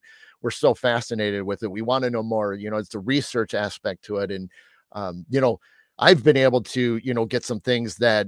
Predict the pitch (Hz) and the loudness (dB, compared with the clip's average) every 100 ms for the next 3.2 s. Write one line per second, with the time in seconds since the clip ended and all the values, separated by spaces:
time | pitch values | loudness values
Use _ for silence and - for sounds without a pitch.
0 | - 127 110 101 95 90 - _ _ _ | -4 -2 -2 -2 -6 -12 -18 _ _ _
1 | _ _ - 160 147 - 123 151 135 131 | _ _ -2 4 4 4 4 4 4 -2
2 | 127 117 131 113 117 117 113 113 170 117 | -2 -2 0 2 2 2 2 4 4 2
3 | 65 78 | -4 -18